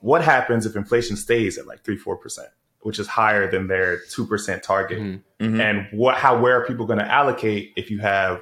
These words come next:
Speaker 1: rates higher than normal, which adversely affects these risk assets, and you have inflation higher than normal? Um, so that's, like, better for stuff like gold. So I do think there's merit in that. Like, if you see gold rip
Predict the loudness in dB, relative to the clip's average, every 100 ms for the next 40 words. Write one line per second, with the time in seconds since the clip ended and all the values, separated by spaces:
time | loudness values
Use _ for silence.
0 | -10 _ -2 0 0 0 -4 0 2 2
1 | 0 -2 0 -2 -4 -6 -16 _ 0 2
2 | 4 2 2 0 -2 -2 -2 -4 -10 -12
3 | -8 -6 -2 -2 0 -2 0 0 -2 -4
4 | -16 _ _ 2 4 4 4 2 2 2
5 | 2 0 -2 -4 0 2 2 0 -2 -4
6 | -4 -8 -10 _ _ 0 2 2 0 2
7 | 2 2 0 0 2 0 -2 -8 -8 -6
8 | -4 0 -2 2 4 4 2 -4 -18 _
9 | -20 -6 2 2 2 -10 _ 4 4 4
10 | 4 6 4 4 4 4 4 4 2 4
11 | 2 2 0 -2 -4 -4 -2 0 2 4
12 | 2 2 2 2